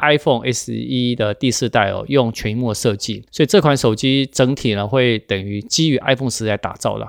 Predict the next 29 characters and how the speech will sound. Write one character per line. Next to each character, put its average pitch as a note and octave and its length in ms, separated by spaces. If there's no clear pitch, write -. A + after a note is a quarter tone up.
那 E3 80
除 - 140
了 D3 60
这 D#3+ 100
个 C3+ 80
以 G#2 120
外 B2 180
呢， G#2 300
这 D3+ 120
手 B2 200
机 C3+ 120
会 A#2 120
配 C#3 160
备 C3+ 120
Face B2+ 300
I A#2+ 160
D A#2 220
啊， G2+ 260
然 G#2 100
后 A2+ 80
操 A2+ 220
作 A#2 160
按 A#2+ 140
钮、 G2 160
U A#2+ 100
S - 160
B G#2+ 140
C G2+ 220
等 F#2 140